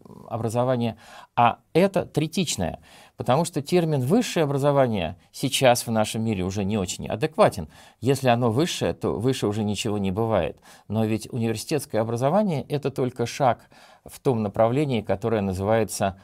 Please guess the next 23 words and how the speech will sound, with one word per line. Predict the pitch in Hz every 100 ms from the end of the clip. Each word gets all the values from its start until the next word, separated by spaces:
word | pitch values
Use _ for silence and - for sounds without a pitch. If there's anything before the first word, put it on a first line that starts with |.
| _
lifelong | 101 110 110 98 90 104 98 92
learning, | - 107 92 73 -
то | -
есть | 101 - -
обучение | 110 98 101 135 117 76
на | 92
протяжении | - - 95 104 92 87
всей | - 98
жизни. | 92 92 71 - - _ - - _
И | 156
не | 180
исключено, | 160 - 156 175 170 240 240 - _
что | - 139
вам, | 143 196 196 - _ _
как, | - 120
например, | 117 120 117 113
мне, | 107 113 92 76 - - - _
придётся | 117 147 180 147
довольно | 127 160 143 147
резко | 190 - -
менять | 95 107 135 139 - _ _ _ _ _ _ _ _ _ _ _ - - 135
свою | - 120 101
профессию. | 110 104 95 - - -